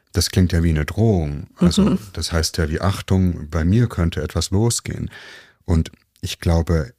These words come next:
Speaker 1: gerade vor dem Hintergrund hier dieses traumatischen Missbrauchs ist ja damit eigentlich genau der neuralgische Punkt ausgesprochen. Also es könnten Grenzen verletzt werden und davor möchte ich jetzt hier warnen, so klingt die Aufklärung.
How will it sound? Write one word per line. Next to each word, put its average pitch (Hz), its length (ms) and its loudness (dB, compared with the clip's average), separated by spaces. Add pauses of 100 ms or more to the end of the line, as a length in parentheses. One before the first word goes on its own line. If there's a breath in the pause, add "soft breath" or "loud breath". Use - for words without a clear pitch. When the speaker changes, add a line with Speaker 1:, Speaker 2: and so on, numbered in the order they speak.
(140)
Speaker 1:
gerade 107 360 0
vor 90 180 -2
dem 82 140 0
Hintergrund 92 640 0
hier 90 180 0
dieses 90 340 -2
traumatischen 82 640 0
Missbrauchs 92 680 -2
ist - 240 -4
ja 82 100 2
damit 85 420 0
eigentlich 85 540 -2
genau 85 360 0
der 78 280 0 (420 soft breath)
neuralgische 85 760 0
Punkt - 540 -2 (300)
ausgesprochen. - 840 -6 (380)
Also 78 160 0
es - 140 -4
könnten 98 400 2
Grenzen 90 420 0
verletzt 69 500 -8
werden - 360 -8
und 73 200 -4
davor 92 380 2
möchte 90 320 2
ich 85 220 -2
jetzt - 260 -2
hier 80 280 -2
warnen, 92 540 2
so 90 200 -2
klingt 123 340 0
die - 80 -2
Aufklärung. 73 640 -6